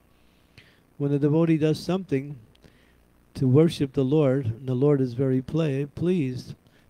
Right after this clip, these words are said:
the Lord will somehow or other make that devotee known to others.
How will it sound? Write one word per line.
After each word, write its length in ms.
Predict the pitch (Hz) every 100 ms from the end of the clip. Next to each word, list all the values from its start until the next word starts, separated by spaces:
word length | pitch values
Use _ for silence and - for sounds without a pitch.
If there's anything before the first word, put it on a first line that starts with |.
| -
the 100 | 151
Lord 360 | 160 170 160
will 240 | 147 143 143
somehow 440 | 151 165 151 156
or 140 | 151
other 380 | 160 147 131 131 - _ _ _
make 240 | 143 156 160
that 200 | 139 127
devotee 540 | 139 135 135 135 135 -
known 400 | 127 131 135 131
to 160 | 131 135
others. 520 | 131 117 113 - 107